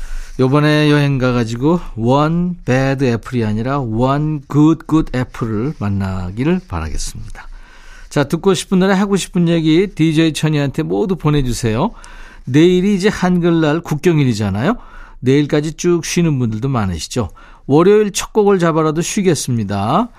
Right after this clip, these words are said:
대신에 언제 들어도 좋을 좋은 노래 마음껏 신청해 주세요. 저희가 사연 잘 저장합니다. 하나도 버리지 않고요. 문자 샵 일공육하나, 짧은 문자 오십 원, 긴 문자 사진 전송은 백 원의 정보 이용료 있습니다. 콩은 무료예요.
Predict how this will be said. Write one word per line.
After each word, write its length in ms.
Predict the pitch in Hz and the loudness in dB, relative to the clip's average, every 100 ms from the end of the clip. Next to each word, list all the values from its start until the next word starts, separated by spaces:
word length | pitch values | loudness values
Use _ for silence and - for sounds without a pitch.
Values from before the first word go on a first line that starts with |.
| - - | -20 -2
대신에 540 | 143 139 170 180 - | 0 2 2 0 0
언제 460 | 143 196 220 208 196 | -2 0 2 2 4
들어도 320 | 180 170 160 | 4 2 0
좋을 540 | - 139 131 110 139 202 | 0 0 2 2 0 -2
좋은 380 | 131 147 170 139 | 2 4 4 4
노래 240 | 110 82 - | 0 -2 -6
마음껏 400 | 98 104 123 131 | -6 -4 -2 -4
신청해 480 | - 120 - 107 90 | -4 -6 -4 -4 -4
주세요. 380 | 90 110 113 - - - - | -6 -6 -6 -8 -20 -20 -8
저희가 260 | 104 120 | -4 -2
사연 340 | - 123 135 - | -2 -2 -2 -4
잘 360 | - - 131 | -10 -6 -6
저장합니다. 560 | 120 120 113 98 98 87 | -2 0 0 0 -4 -6
하나도 340 | 104 139 113 | -4 -2 -2
버리지 320 | 101 95 95 98 | -6 -6 -6 -8
않고요. 440 | 87 - 147 226 - - - - | -8 -4 0 0 -2 -20 -20 -4
문자 520 | 180 185 214 185 233 214 | 0 2 2 2 0 -2
샵 400 | - 180 185 - | -2 0 0 0
일공육하나, 920 | 175 170 170 165 - 156 156 139 190 | 0 2 0 0 -2 -2 0 2 0
짧은 280 | - 165 170 | 0 0 2
문자 300 | 170 151 170 | 0 0 2
오십 320 | 143 - 135 | 2 0 -2
원, 160 | 202 208 180 | 0 0 -2
긴 220 | 156 170 | 0 0
문자 500 | 175 175 - 185 - | 0 0 0 -2 -2
사진 300 | - 147 139 | -4 -2 0
전송은 440 | 135 123 127 147 147 | 0 0 0 -2 -4
백 200 | 127 127 | -4 0
원의 220 | 135 135 | 0 0
정보 460 | - 127 123 127 131 | -2 -2 0 0 2
이용료 400 | 143 135 113 95 | 2 2 2 -2
있습니다. 480 | - 82 87 90 - | -4 -8 -8 -8 -6
콩은 300 | 202 214 196 | 0 2 2
무료예요. 580 | 139 151 151 139 190 | 2 2 2 2 0